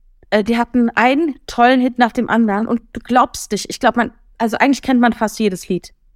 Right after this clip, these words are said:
das er, äh, also seine, seine großen Hits, vierzig, fünfzig, äh, die meisten hat er mit Hal David zusammen, äh, geschrieben. Also er hat immer die Musik komponiert, Hal David hat die Texte gemacht.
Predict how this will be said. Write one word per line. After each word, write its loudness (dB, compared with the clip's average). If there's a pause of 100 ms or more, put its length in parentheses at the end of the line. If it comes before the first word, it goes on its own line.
(140)
das -6
er, 0
äh, -6 (420)
also -6 (160)
seine, 0
seine 0
großen -2
Hits, -4
vierzig, -2
fünfzig, -2
äh, 0
die -4
meisten 2
hat -2
er 0
mit -4
Hal 2
David 0
zusammen, 2
äh, 0
geschrieben. 0
Also -2
er 0
hat -2
immer -4
die -6
Musik -4
komponiert, 0
Hal 0
David -2
hat -6
die -12
Texte -6
gemacht. -2